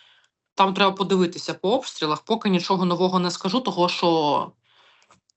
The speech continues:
типу, воно показує не те саме. Я така: «Ну ладно, хорошо, понятно».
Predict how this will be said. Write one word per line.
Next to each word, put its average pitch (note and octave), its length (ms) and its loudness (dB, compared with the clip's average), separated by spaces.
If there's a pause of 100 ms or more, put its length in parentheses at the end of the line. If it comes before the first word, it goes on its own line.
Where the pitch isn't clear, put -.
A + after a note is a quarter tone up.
(260)
типу, A#3+ 160 4
воно B3+ 160 4
показує A#3+ 380 0
не A3 80 -4
те G#3 120 -6
саме. C#3 360 -2
Я - 60 -8
така: E3+ 200 -6
«Ну F3 100 -6
ладно, C3+ 300 -6
хорошо, C3+ 460 -10 (100)
понятно». C#3 360 -10